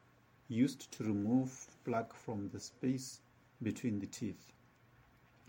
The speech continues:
You can actually get dental pla-, plaque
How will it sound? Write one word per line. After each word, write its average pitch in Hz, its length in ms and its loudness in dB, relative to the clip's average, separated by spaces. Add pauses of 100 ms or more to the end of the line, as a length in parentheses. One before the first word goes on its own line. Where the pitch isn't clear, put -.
(380)
You - 80 -2
can 110 200 2
actually 120 340 0
get 107 240 0
dental 107 500 -4
pla-, 107 200 -6 (240)
plaque 98 380 -8